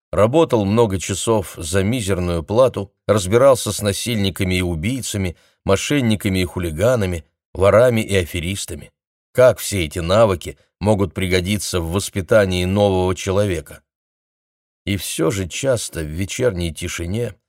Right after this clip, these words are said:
он думал, что, может, чересчур эгоистичен,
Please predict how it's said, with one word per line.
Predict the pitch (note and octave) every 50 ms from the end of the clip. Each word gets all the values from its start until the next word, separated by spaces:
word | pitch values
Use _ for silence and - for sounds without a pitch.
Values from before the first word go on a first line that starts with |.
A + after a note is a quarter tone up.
| _ _ _ _ _ _ _ _ _ _
он | - A2 B2 B2+
думал, | C3 F3+ F#3 F3 D#3+ D3 -
что, | - - - C#3
может, | C#3+ D3 D#3 D#3+ B2 C3 B2+ A2+ - _
чересчур | - - C3 B2+ C3 - - - - D3+ D3 C3+ B2+ -
эгоистичен, | A2+ A2 G2+ G#2 A2+ A2 G#2 - - - - A#2+ B2 A2+ - - - - -